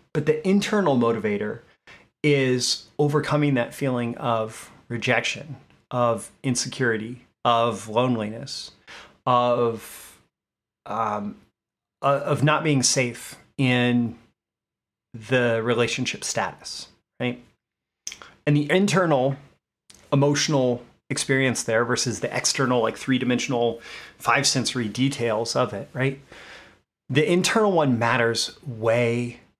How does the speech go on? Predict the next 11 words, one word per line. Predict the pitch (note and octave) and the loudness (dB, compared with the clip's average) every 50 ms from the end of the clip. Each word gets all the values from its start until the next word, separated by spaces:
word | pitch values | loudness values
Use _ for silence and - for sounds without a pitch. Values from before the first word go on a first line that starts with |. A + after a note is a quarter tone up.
| _ _ - | _ _ -10
way, | A2+ G#2 A2+ A#2 A2 G#2+ G#2+ G#2 G2+ G2+ G#2 - - _ _ _ _ _ _ _ _ | -4 0 0 2 2 2 0 0 -2 -6 -10 -14 -20 _ _ _ _ _ _ _ _
way | A#2+ A#2+ A#2 A2+ A2 G#2+ G#2+ F2+ F2 - - - _ _ _ _ _ - | 0 2 2 4 2 0 -2 -4 -8 -14 -18 -20 _ _ _ _ _ -2
more, | A#2 A2+ G#2+ G2 - - - - _ _ _ _ _ _ _ - | 0 0 0 0 -2 -6 -12 -20 _ _ _ _ _ _ _ 0
honestly, | C#3 D3 D#3+ D#3 - D3+ C3 | 0 2 2 2 2 2 2
that | B2+ C3 - | 2 0 0
person | - D3+ C#3 - - C3 B2+ | 0 -2 -2 0 0 0 0
would | B2+ A#2 G#2 | 0 0 -2
be | B2 A#2+ A2 | -4 -6 -6
just | G#2 G#2 A#2 B2 B2+ B2 - - | -6 -4 -4 -2 -2 -2 -4 -6
as | B2+ - | -8 -4
happy | - A#2+ A2+ - - C#3+ C#3 C#3 C#3 | -2 -2 -2 -2 -4 -6 -6 -8 -10